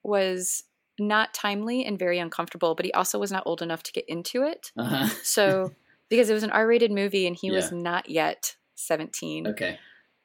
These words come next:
Speaker 1: Um, and, like, the ticket guy, you could tell, like, carded him, looked at him, could tell that he was on probably a first date and was just like, "Yeah, whatever, man." And, like, just sort of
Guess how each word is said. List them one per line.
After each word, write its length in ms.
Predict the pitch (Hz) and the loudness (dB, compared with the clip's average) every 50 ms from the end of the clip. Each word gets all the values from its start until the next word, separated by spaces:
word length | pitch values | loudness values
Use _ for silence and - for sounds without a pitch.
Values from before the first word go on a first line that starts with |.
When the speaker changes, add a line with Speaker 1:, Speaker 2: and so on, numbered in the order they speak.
| - 202 | -4 0
Speaker 1:
Um, 320 | 202 190 180 180 170 170 - _ _ _ _ - - - - | 0 0 0 -2 -6 -10 -16 _ _ _ _ -18 -10 -4 -2
and, 160 | 196 202 202 | 0 0 2
like, 240 | 202 202 196 196 185 | 2 0 0 0 -2
the 100 | 185 190 | -2 -2
ticket 340 | 190 - - 220 220 226 202 | 0 0 0 0 0 0 2
guy, 240 | 208 190 185 175 175 | 2 4 4 4 4
you 140 | 170 175 180 | 4 2 0
could 140 | - 175 170 | -2 -4 -4
tell, 280 | - - 185 180 170 165 | -2 2 4 4 4 4
like, 280 | 165 156 156 - - _ _ _ - | 2 0 -2 -4 -10 _ _ _ -10
carded 380 | - - 185 180 180 180 180 | -2 0 2 4 4 2 2
him, 400 | 180 175 170 160 156 156 156 156 - | 0 0 -2 -2 -2 -2 -4 -6 -4
looked 300 | - 165 175 175 - - | -2 -2 -2 -2 -2 -2
at 120 | 180 175 165 | -2 0 0
him, 300 | 170 170 165 160 160 - | -2 -2 -4 -4 -6 -8
could 180 | - - 165 | -8 -10 -8
tell 220 | - - 185 180 180 | -4 0 0 0 0
that 80 | 185 | 0
he 120 | - 185 185 | -2 -2 -2
was 120 | 175 170 - | 0 0 0
on 200 | 165 160 160 165 | 0 0 -2 -4
probably 340 | - - _ _ - 170 | -8 -18 _ _ -6 -6
a 40 | 165 160 | -4 -2
first 300 | - 170 165 165 - - | 0 0 0 0 0 0
date 120 | 160 156 | 0 0
and 80 | 156 160 | 0 0
was 100 | 160 160 | -4 -6
just 180 | - 160 - 165 | -6 -4 0 0
like, 200 | 156 151 - - - - - - _ - | 0 0 0 -6 -18 -20 -20 -20 _ -2
"Yeah, 220 | 170 170 165 156 | 2 4 6 6
whatever, 400 | 156 156 165 160 156 147 151 147 | 6 4 4 4 4 2 0 -2
man." 400 | 151 147 143 143 143 143 143 147 - _ - - - - - | -4 -4 -6 -6 -6 -8 -8 -10 -14 _ -12 -12 -10 -6 -4
And, 120 | 175 180 175 | -4 -2 -2
like, 180 | 175 160 - | -2 -2 -2
just 140 | - 156 - | -4 -4 -2
sort 120 | 165 - 175 | -2 -2 -2
of 120 | 165 - | -4 -10